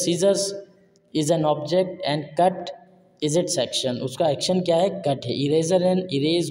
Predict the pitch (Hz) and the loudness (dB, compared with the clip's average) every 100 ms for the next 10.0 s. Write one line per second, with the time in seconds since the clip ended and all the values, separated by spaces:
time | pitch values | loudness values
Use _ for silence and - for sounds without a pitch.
0 | 151 156 143 143 151 175 175 143 165 165 | -2 0 0 0 0 0 0 0 0 -2
1 | - - - _ _ _ - 139 139 139 | -8 -20 -20 _ _ _ -2 0 2 2
2 | 135 139 165 180 - 139 160 170 139 156 | 0 0 0 0 0 2 2 0 -4 -6
3 | - 131 127 - 175 170 135 156 170 - | -2 -4 -2 0 0 2 -2 -2 -2 -2
4 | 156 156 - - 131 - 160 147 101 - | -6 -4 -6 -4 -4 -2 0 0 -4 -12
5 | - _ _ _ _ _ _ _ _ _ | -20 _ _ _ _ _ _ _ _ _
6 | _ _ _ _ _ _ _ _ _ _ | _ _ _ _ _ _ _ _ _ _
7 | _ _ 156 170 170 165 202 175 165 165 | _ _ -2 -2 -2 0 4 4 4 2
8 | 175 180 180 170 185 180 175 - 143 160 | 2 2 -2 2 2 2 0 -2 -2 0
9 | 160 160 151 180 170 - 170 175 170 | 2 2 2 0 0 0 0 0 -6